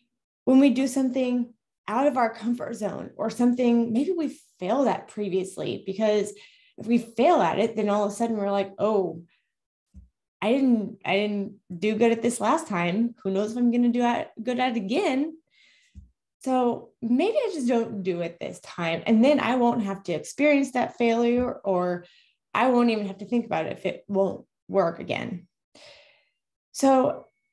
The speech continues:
it's much different than what it used to be, 'cause now it's just a mental, a lot of it is just a mental thing anyway. I mean, if you're getting ready to go do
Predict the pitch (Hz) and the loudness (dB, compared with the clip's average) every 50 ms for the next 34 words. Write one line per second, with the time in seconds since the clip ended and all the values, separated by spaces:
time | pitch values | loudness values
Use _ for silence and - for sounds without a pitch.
0 | _ _ _ 247 240 - 240 269 302 381 381 - 254 226 269 294 311 294 240 220 | _ _ _ -2 0 2 4 6 6 6 4 4 2 2 2 2 0 0 0 0
1 | 226 226 214 202 202 185 - - 240 285 359 381 - 247 185 180 180 175 - - | 0 0 0 2 2 0 0 0 2 2 2 2 0 0 0 0 0 0 -4 -6
2 | - 190 185 180 180 180 202 233 285 349 403 427 440 - - - - - - - | -6 -4 -4 -2 0 0 0 0 0 -2 -2 -4 -6 -10 -14 -18 -20 -20 -20 -20
3 | - - - - 226 233 233 - - - 240 240 240 - 226 202 202 208 208 214 | -20 -12 -4 -2 0 0 0 -2 -2 0 0 0 0 0 0 0 2 2 2 2
4 | 226 233 - - - - - - - - 208 220 285 320 277 202 151 131 156 - | 2 2 0 -4 -8 -10 -12 -10 -6 -2 0 0 0 0 0 0 -2 -4 -6 -8
5 | 185 175 - 185 185 175 175 175 180 175 - 190 190 - - 220 208 170 151 127 | -10 -8 -6 -4 -2 -2 -2 -4 -4 -4 -4 -4 -2 -2 0 0 0 0 0 -2
6 | 180 - - - - - - - - _ _ _ _ _ _ _ _ _ _ _ | -4 -6 -10 -14 -14 -14 -14 -14 -16 _ _ _ _ _ _ _ _ _ _ _
7 | _ _ _ _ _ - 208 226 233 226 226 220 - 208 208 214 214 214 208 208 | _ _ _ _ _ -2 2 2 4 4 2 2 0 0 2 2 2 2 0 0
8 | 226 220 226 214 202 202 196 190 202 208 208 190 214 208 208 214 220 214 208 202 | -2 -4 -2 -2 -2 -2 -2 -2 -2 -2 0 0 0 0 0 0 -2 -4 -4 -6
9 | 214 226 | -8 -10